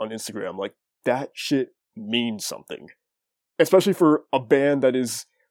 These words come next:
uh, The Plot in You is big in the scene, but in the overall scope of the music landscape, they're still just working their way up. So that kind of exposure is, is fucking great.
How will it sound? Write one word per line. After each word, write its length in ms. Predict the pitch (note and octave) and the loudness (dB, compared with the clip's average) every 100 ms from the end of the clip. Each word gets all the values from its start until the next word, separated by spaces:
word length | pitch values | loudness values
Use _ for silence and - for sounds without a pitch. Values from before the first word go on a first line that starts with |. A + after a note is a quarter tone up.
| _ _ - - - | _ _ -18 -6 0
uh, 60 | D#3+ | 2
The 200 | B2+ - | 4 2
Plot 220 | F3 G3 | 2 2
in 80 | G#3+ | 0
You 160 | G#3 | 0
is 140 | F3 A2+ | -2 -2
big 400 | - C#3+ D#3+ C#3+ | 0 2 2 0
in 180 | D3 | -4
the 80 | C#3+ | -4
scene, 520 | - - C3+ E3 F3+ C#3 | -4 -2 -2 -2 -4 -2
but 100 | C#3 | -2
in 120 | C3+ | -2
the 100 | C3 - | -2 2
overall 400 | D3+ D#3 D3 D3+ | 2 2 0 0
scope 480 | - - C3+ C#3+ D3+ | -4 -4 -2 -2 -2
of 160 | B2 | -4
the 80 | A#2+ | -4
music 340 | A#2 B2 C3+ | -4 -4 -6
landscape, 460 | A2+ A#2 B2+ D3+ C#3+ - | -6 -6 -4 -4 -4 -2
they're 240 | B2+ B2 | -2 -2
still 800 | - - - C3+ C#3 C#3 C3+ B2+ _ _ _ - | -6 -12 -4 -2 0 0 -2 -6 _ _ _ -8
just 220 | D3 - | -6 -6
working 460 | C3 C#3 C3 C3+ A#2+ | -4 0 0 -2 -4
their 160 | A2+ | -2
way 260 | A2 G#2+ G#2 | -2 -6 -6
up. 160 | G#2 - | -12 -12
So 500 | - C3 B2 A#2+ - - | -4 0 0 -2 -8 -12
that 400 | A2+ C3+ D#3 - _ _ | -2 -2 -2 -10 _ _
kind 240 | - C#3+ D3 | -6 -4 -4
of 80 | |
exposure 680 | C3 - C3 C#3+ D3 E3 E3 _ _ _ - | -6 -4 -2 -2 -2 -4 -4 _ _ _ -8
is, 260 | A#2 A2 A2+ _ _ _ _ _ - | -6 -6 -10 _ _ _ _ _ -14
is 160 | A#2+ | -12
fucking 440 | - C#3+ - A#2+ G#2+ | -4 -4 -4 -6 -8
great. 540 | - F2+ C2+ - | -12 -12 -14 -16